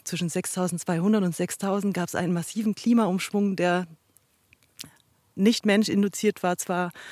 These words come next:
da brach ein großer, ähm, Eisschild in Nordamerika ab und hat die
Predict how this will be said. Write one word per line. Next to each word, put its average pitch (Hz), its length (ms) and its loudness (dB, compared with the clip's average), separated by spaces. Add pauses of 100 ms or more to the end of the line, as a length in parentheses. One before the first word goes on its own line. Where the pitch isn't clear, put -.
(240)
da 170 100 -2
brach 175 320 0
ein 175 100 -2
großer, 170 600 0 (200)
ähm, 170 420 0
Eisschild 202 500 6
in 185 80 2
Nordamerika 190 680 4
ab 180 140 -2
und 180 180 0
hat 170 160 -4
die 175 300 0